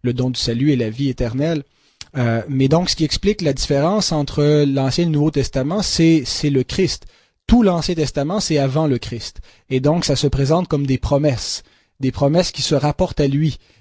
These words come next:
et qui auront leur accomplissement lorsque le Christ, le Messie, viendra. Et le Nouveau Testament, donc, c'est l'accomplissement, c'est la réalisation des promesses.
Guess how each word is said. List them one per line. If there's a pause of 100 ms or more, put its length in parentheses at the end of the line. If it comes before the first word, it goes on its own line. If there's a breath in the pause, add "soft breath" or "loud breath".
(100)
et
qui
auront
leur
accomplissement
lorsque (580)
le
Christ,
le
Messie, (120)
viendra. (360 loud breath)
Et
le
Nouveau
Testament,
donc,
c'est
l'accomplissement,
c'est
la
réalisation
des
promesses.